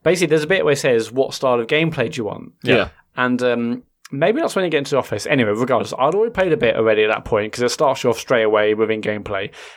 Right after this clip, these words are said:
Speaker 1: And then at the end, it's, "Okay, choose your character, design that person," and then you choose your thing. And it, basically there's, like, the options of, um, like,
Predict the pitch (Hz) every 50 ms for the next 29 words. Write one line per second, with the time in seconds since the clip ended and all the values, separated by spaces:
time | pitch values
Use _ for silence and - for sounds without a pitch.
0 | - - 123 131 156 170 160 143 135 131 123 113 110 107 113 - - - - 123
1 | 113 113 - 104 104 104 92 - _ _ _ - - 120 104 113 110 - 139 131
2 | 127 123 - - 123 113 110 113 98 110 110 110 113 104 - 120 110 107 107 -
3 | - 113 110 110 - 113 113 113 113 113 113 113 107 - - - 113 113 - 135
4 | 123 113 110 113 - 143 131 110 110 113 117 117 - - - - 143 151 160 170
5 | 165 143 117 120 120 120 113 120 120 117 127 123 - - 131 117 113 120 117 113
6 | 110 - - 123 117 113 107 107 110 107 107 107 107 101 - _ - - - -
7 | - - - - - - - _ _ - 120 117 113 110 - - -